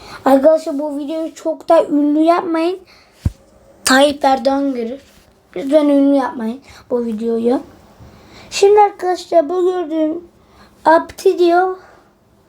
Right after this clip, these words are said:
diye bir tane uygulama var. Arkadaşlar ilk önce Google'a giriyorsunuz.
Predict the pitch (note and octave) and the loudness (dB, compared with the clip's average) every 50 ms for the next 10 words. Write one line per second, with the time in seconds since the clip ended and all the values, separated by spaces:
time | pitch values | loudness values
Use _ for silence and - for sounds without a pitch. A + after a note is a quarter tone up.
0 | _ _ _ _ _ _ _ _ - - E4 E4 C#4+ C#4 D4+ C#4 - D#4+ D#4 D#4 | _ _ _ _ _ _ _ _ 0 2 4 4 4 4 0 0 0 0 2 2
1 | D4+ D4 C#4+ C#4 B3 B3+ B3+ B3 A#3+ A#3 B3 C4 D#4 - - - - - _ _ | 0 0 -2 -2 -2 -2 -2 -2 -4 -4 -6 -10 -12 -14 -20 -20 -20 -20 _ _
2 | _ - - C#4+ C#4 C#4 - - A#3 A#3+ C4+ C4+ - - - _ - - _ _ | _ -4 0 0 0 0 0 -4 -6 -6 -4 -4 -4 -4 -6 _ -20 -20 _ _
3 | _ _ _ _ _ _ _ _ _ _ _ _ - G#4 G#4+ G#4+ G4 - - F4 | _ _ _ _ _ _ _ _ _ _ _ _ -10 -8 -8 -8 -6 -2 0 2
4 | E4+ D#4+ D#4 D#4 D4+ F#4+ G#4+ A4 A4+ - _ _ _ _ _ _ _ _ _ _ | 2 2 0 0 0 2 2 0 0 -6 _ _ _ _ _ _ _ _ _ _
5 | _ _ _ _ _ _ _ D#4+ F#4 F#4+ F4 - F#4 F#4+ G4 F#4+ D4+ E4 F4+ F4 | _ _ _ _ _ _ _ -2 0 2 2 4 4 4 4 2 0 -2 -2 -2
6 | D#4 E4+ E4+ D#4+ D#4+ D#4 D#4 - D4 C#4+ C#4 C4+ C4+ C4+ C4+ C4+ C4 C4 C4 C4 | -2 0 0 2 0 0 -2 -4 -6 -4 -2 -2 -2 -2 -4 -4 -4 -4 -4 -4
7 | C4 C4 C4 C4 C4 C4 B3+ - - - - | -4 -4 -4 -6 -6 -8 -10 -12 -14 -16 -18